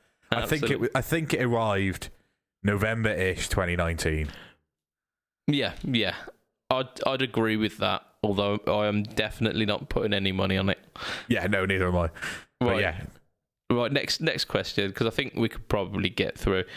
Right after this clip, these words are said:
Speaker 2: Just double check it. Oh, shit me, I've, I've copied quite a few. We need to speed up this process.
Speaker 1: Okay, are we,
Speaker 2: Um,
Speaker 1: are we doing, are we doing, like, quick shot, like, lightning
Speaker 2: Uh,
Speaker 1: round?
Speaker 2: well, this, this one is, is gonna be a very short one. Uh, Wayne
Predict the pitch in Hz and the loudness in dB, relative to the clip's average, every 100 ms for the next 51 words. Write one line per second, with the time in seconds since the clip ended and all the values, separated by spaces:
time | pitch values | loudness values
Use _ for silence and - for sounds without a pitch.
0 | - - _ 110 - - _ - 101 98 | -16 -18 _ -4 -4 -20 _ 0 0 0
1 | - - 101 95 - - - - 92 90 | -2 0 -2 0 0 0 -2 0 0 2
2 | 90 - - - - _ _ - 104 - | -2 -4 -8 -8 -8 _ _ -4 -2 -2
3 | - 101 - - 101 - - - - 117 | 0 -2 0 -2 -2 -6 -18 -20 -4 -2
4 | 117 110 - - 120 120 - 120 - 107 | 0 0 -2 0 0 0 0 -2 0 -2
5 | 98 104 - - _ _ _ - - 123 | 0 -4 -4 -14 _ _ _ -8 -2 0
6 | 127 127 131 127 120 110 117 117 110 113 | 2 2 2 0 0 0 0 0 0 0
7 | 113 110 107 107 - 120 - 101 - - | 0 0 -2 -2 -4 -4 -2 -2 -4 -10
8 | _ 92 - - - - 110 117 101 90 | _ -4 -4 -8 -8 -2 0 0 0 0
9 | 85 80 - - 120 131 147 160 147 156 | 0 -4 -10 -6 -2 0 -2 -4 -2 -2
10 | - 104 95 92 104 - 98 101 95 92 | 0 0 0 0 0 -2 0 0 0 0
11 | 95 - 92 101 104 - - _ _ - | 0 0 0 0 -2 -10 -20 _ _ -2
12 | 110 110 107 - 120 147 156 151 | 0 0 0 0 0 0 0 -2